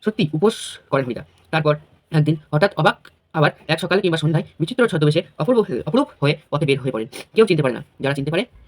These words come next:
এক দুয়ানা বকশিস দেয়, যারা চিনতে পারে না তারা কিছু দেয় না কিংবা বিরক্ত হয়ে দু এক পয়সা দিয়ে দেয়। একদিন চকের বাস স্ট্যান্ডের কাছে ঠিক দুপুরবেলাতে একটা আতঙ্কের হল্লা বেজে ওঠে। একটা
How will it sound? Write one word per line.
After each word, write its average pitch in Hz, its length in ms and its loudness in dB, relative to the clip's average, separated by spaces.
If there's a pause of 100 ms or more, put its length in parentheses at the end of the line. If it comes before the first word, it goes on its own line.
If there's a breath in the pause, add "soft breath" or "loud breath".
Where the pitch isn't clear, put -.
(240)
এক 147 140 0
দুয়ানা 143 180 0
বকশিস 123 220 -6
দেয়, 113 100 -6 (280)
যারা 131 120 0
চিনতে 127 160 -4
পারে 143 120 0
না 190 100 -2 (200)
তারা 147 120 -2
কিছু 147 140 -4
দেয় 196 100 4
না 165 60 0
কিংবা 139 200 -2
বিরক্ত 185 180 2
হয়ে 175 160 2 (180)
দু 143 80 -2
এক 139 100 0
পয়সা 131 240 0 (180)
দিয়ে 120 120 0
দেয়। 117 100 -6 (1160 loud breath)
একদিন 170 200 0
চকের 180 220 2
বাস 208 80 4
স্ট্যান্ডের 220 220 -2
কাছে 190 200 -2 (480)
ঠিক 233 120 2
দুপুরবেলাতে 202 380 2 (200)
একটা 170 280 -2
আতঙ্কের 190 280 0
হল্লা 156 160 2
বেজে 123 140 0
ওঠে। 120 120 -6 (300 soft breath)
একটা 165 240 -4